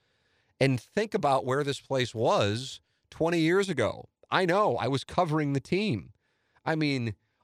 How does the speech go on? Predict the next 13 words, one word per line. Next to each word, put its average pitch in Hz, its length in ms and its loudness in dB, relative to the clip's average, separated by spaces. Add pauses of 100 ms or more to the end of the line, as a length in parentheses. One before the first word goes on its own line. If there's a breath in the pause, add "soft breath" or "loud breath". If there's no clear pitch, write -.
on 127 140 0
my 170 160 0
twenty-first 165 760 -2
birthday, 104 600 -4 (420)
Missouri 131 520 2
hosted 113 540 -2
Ohio 123 360 0
State. 165 440 -6 (760)
And 143 120 2
I 156 40 4
was 147 140 0
kinda 170 260 -2
like, 156 380 -2